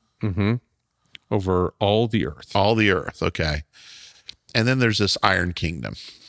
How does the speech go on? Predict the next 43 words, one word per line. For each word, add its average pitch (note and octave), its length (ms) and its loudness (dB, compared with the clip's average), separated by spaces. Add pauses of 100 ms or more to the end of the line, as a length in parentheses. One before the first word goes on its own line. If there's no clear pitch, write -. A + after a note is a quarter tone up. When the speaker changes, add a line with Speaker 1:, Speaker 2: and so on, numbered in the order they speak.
(300)
Speaker 2:
Okay, - 240 -6
so G#2+ 440 2 (1600)
there C3+ 180 4
are G#2+ 60 4
two - 180 0
ways G3+ 220 4
to B2+ 80 0
understand F2 520 -2
this. B1 360 -4
Uh, F#2+ 340 2
uh, F#2+ 40 2
well, D#2+ 300 -2
there's A1+ 160 -6
many D#2+ 200 -2
more B1+ 300 -6
to B1 60 -6
understand B1 400 -6
this. - 240 -2
And G2+ 120 4
I'm A2+ 80 4
gonna C3+ 120 4
tell G3+ 160 4
you D3 100 4
how B2+ 140 4
I A#2 120 4
understand F2+ 440 0
it. F2 120 -2
And G#2+ 240 2
I C#3 140 4
understand C#3 380 2
this, A2+ 140 2
I A2 60 4
mentioned A2 380 2
this, F2+ 180 0
the F#2+ 100 -2
key G3 380 0
really G2 360 4
to G2+ 140 -2
the, F#2+ 240 2 (140)
to G#2 140 2
the F2+ 240 2 (300)
apocalyptic G#2 800 0
visions E2+ 680 -2